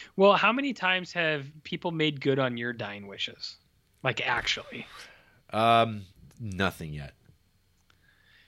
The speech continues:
Speaker 1: Well,
Speaker 2: Assholes.
Speaker 1: exactly.
Speaker 2: Uh, but you know what? Funerals aren't about the dead.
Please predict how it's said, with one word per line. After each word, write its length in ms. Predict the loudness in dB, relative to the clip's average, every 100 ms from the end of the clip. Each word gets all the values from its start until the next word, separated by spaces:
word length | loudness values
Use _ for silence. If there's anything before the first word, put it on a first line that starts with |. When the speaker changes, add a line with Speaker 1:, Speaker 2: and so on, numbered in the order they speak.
| _
Speaker 1:
Well, 280 | -6 -4 -6 -2
Speaker 2:
Assholes. 400 | -2 -2 -8 -6
Speaker 1:
exactly. 640 | -6 -8 -12 -14 -14 -14
Speaker 2:
Uh, 60 | -14 -16 -6
but 220 | 2 2
you 80 | 4
know 100 | 0
what? 320 | 2 0 -2 -4 -20 _ _ -20 -18 -16 -18 -6
Funerals 460 | -2 2 2 2
aren't 180 | 0 -2
about 280 | -2 -4 -4
the 60 |
dead. 300 | -14 -14 -18